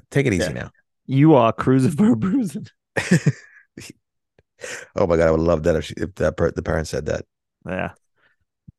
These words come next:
Speaker 2: Yeah, so, I mean, not terribly annoying, um, but just, I just think it's funny when people try to, like, like, "You're gonna trick me into not sitting." Like, I don't smell. I'm not gonna make any noise.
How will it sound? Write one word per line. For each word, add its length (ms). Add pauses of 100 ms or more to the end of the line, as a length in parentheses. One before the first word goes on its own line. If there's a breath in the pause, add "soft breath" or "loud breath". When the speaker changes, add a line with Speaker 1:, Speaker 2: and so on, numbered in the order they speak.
(600)
Speaker 2:
Yeah, 380
so, 260
I 140
mean, 280 (560)
not 400 (220)
terribly 640
annoying, 720
um, 440
but 240
just, 440 (100)
I 140
just 400
think 160
it's 120
funny 280
when 160
people 300
try 260
to, 100
like, 340 (580)
like, 160
"You're 100
gonna 180
trick 340
me 280 (220)
into 220
not 240
sitting." 340
Like, 200
I 120
don't 180
smell. 480 (320)
I'm 80
not 160
gonna 160
make 240
any 180
noise. 460